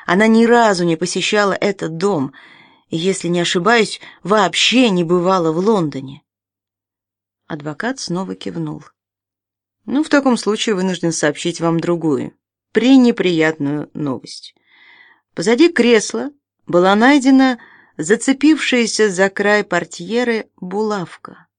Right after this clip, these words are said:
инкрустированная бриллиантами английская булавка. И это украшение, мистер Феликс,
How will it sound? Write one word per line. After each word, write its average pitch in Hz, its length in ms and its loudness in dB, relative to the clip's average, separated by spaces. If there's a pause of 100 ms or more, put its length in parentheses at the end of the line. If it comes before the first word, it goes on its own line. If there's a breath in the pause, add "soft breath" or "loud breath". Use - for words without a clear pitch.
(520)
инкрустированная 262 1160 4
бриллиантами 226 960 0
английская 190 680 -4
булавка. 175 580 -10 (840)
И - 140 -6
это 175 320 2
украшение, 160 800 -2
мистер - 380 -12
Феликс, - 560 -12